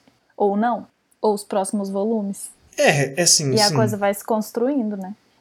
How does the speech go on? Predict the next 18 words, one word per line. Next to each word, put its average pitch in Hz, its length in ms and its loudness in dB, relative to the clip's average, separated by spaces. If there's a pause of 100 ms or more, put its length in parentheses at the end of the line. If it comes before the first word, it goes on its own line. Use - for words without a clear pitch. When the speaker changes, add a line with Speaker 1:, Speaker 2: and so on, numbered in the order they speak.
Speaker 1:
Eu 294 120 4
concordo 349 460 4
com 311 120 -2
você 277 280 2
que - 80 -10
tem 254 120 2
muita 247 280 0
incoerência, 277 960 0 (320)
mas 240 220 2
eu 262 100 4
acho 254 220 4
que 285 60 0
essa 247 200 0
incoerência 262 680 2
toda 254 320 0
é 262 60 0
pra 247 180 0
construir 254 1400 0